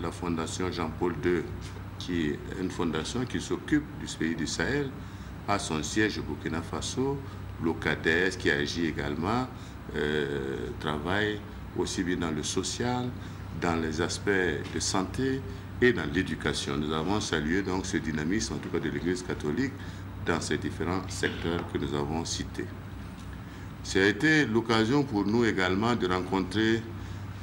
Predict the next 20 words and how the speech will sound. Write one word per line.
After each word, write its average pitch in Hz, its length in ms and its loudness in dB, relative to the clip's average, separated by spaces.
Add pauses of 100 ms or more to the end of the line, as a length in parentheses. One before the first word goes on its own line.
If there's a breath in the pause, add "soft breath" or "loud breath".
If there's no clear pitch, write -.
(160 loud breath)
la 98 160 0
frat-, 104 300 0 (100)
la 90 140 4
fraternité 98 880 2 (180)
ecclésiale, 87 680 4 (880)
euh, 78 240 0
de 78 80 -2
Burki-, 82 320 -2
des 85 120 4
Burkinabés 85 760 2 (200)
de 69 60 0
Rome, 85 340 2 (880)
euh, 73 240 0
qui - 80 -2
est 76 40 0
composée 80 800 0
de 80 120 -2
frères, 92 520 -2
de 78 100 0
sœurs, 95 480 -2